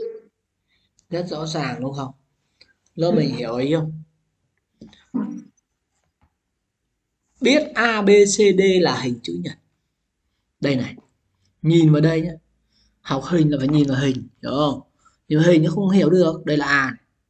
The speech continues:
Speaker 1: À, thầy lấy màu đỏ cho chúng ta nha. A, B, C, D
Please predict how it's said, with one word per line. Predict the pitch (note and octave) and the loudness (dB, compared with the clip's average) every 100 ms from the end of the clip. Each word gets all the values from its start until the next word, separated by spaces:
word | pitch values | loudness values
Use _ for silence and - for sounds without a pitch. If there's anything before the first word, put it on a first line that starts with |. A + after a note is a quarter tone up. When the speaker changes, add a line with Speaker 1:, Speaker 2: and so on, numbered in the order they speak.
| - - _ _ _ _ _ _ _ _ | -20 -20 _ _ _ _ _ _ _ _
Speaker 1:
À, | B2 A#2+ | -12 -8
thầy | A2+ | -4
lấy | C3 | -4
màu | D#3+ D3 | -4 -6
đỏ | A2 G#2 | -6 -10
cho | C3 | -14
chúng | - C3 | -10 -8
ta | B2 | -8
nha. | B2 A#2+ - _ _ - _ _ _ _ _ _ _ _ _ _ _ _ _ _ _ _ | -8 -10 -14 _ _ -20 _ _ _ _ _ _ _ _ _ _ _ _ _ _ _ _
A, | C#3+ D#3 D3+ D3 D3 - _ | 2 4 4 0 -6 -16 _
B, | C#3+ C#3+ C#3 C3 - _ _ _ | 0 2 0 -2 -10 _ _ _
C, | - - C#3+ C3+ C3+ - _ _ _ | -8 -4 -2 -2 -6 -12 _ _ _
D | C#3 | -4